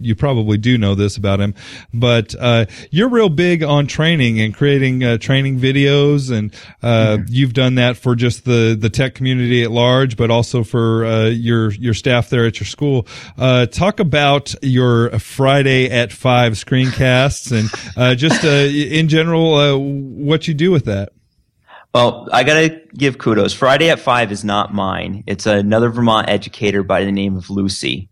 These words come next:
Speaker 3: um, who used to put out, uh, a Friday at five newsletter.
Speaker 1: Okay.
Speaker 3: Um, so I took, and, uh, learning at lucy dot com is a really great website.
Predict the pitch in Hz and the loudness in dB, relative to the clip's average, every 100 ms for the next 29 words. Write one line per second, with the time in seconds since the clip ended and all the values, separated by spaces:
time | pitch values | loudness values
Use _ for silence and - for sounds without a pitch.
0 | _ _ _ _ - 87 90 95 101 95 | _ _ _ _ -4 -2 -4 -4 -4 -4
1 | - - 113 107 110 117 101 98 95 - | -6 -4 -2 -2 -4 0 2 2 0 -4
2 | - - 92 92 - - 113 107 107 95 | -16 -8 -6 -4 -6 -2 0 2 0 -2
3 | - 101 98 92 101 101 92 80 - - | -2 0 0 -2 -2 -2 -4 -8 -10 -12
4 | - _ _ - 127 113 127 90 92 85 | -20 _ _ -4 -2 0 -2 -2 -4 -6
5 | - 113 98 127 135 - _ - 185 - | -2 0 2 0 -2 -12 _ -4 -4 -4
6 | - 107 101 98 98 - _ _ - 95 | -6 -4 -2 -4 -6 -12 _ _ -8 -6
7 | 92 98 117 123 123 113 110 107 98 95 | -4 -2 0 0 0 -2 -2 0 0 0
8 | 98 92 92 95 95 98 95 92 90 87 | -4 -4 -4 -6 -2 0 0 -2 -6 -6
9 | 87 87 85 80 | -6 -4 -4 -6